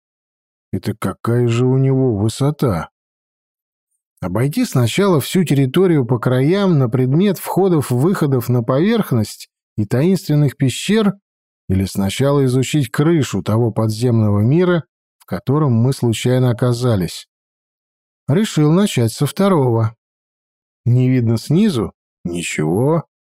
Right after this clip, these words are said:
есть и другие варианты. Использовал сразу оба, вызвал Пета и приказал лететь прямо вверх,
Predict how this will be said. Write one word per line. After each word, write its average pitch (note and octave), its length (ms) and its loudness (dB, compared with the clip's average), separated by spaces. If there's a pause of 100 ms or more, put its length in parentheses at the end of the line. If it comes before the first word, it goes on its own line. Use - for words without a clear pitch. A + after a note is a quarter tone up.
(160)
есть D#3+ 340 -2
и C#3+ 60 0
другие A#2 480 0
варианты. E3+ 640 2 (760)
Использовал F#3 680 0
сразу D3+ 420 0
оба, D3+ 480 0
вызвал G#2 540 0
Пета B2 440 0 (320)
и A2+ 60 0
приказал C3+ 680 0
лететь D#3 440 0
прямо D3 360 2
вверх, B2+ 520 0